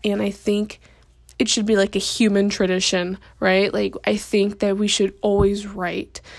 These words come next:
and I hate, I hate it in a, in a way because of, like, okay, the trees and paper and, um, but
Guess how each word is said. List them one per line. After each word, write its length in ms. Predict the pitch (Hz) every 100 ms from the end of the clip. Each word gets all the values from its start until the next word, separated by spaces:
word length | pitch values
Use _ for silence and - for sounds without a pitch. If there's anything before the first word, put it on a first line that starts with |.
| - -
and 120 | 226
I 80 | 226
hate, 300 | 220 226 - _ _ _ _ -
I 60 | 247
hate 240 | 214 214
it 120 | 233
in 80 | 233
a, 240 | 220 220 214 - _ _ - -
in 60 | 247
a 80 | 208
way 460 | 208 208 196 208
because 500 | 214 214 - 202 196
of, 120 | 202
like, 240 | 214 208 -
okay, 420 | 277 269 269 269
the 140 | 269
trees 540 | 269 262 254 254 254 240
and 160 | 240
paper 560 | 226 240 233 233 233 226
and, 160 | 220 214 - - - - - _ _ _ -
um, 520 | 214 208 202 208 240 _
but 540 | 233 233 226 214 214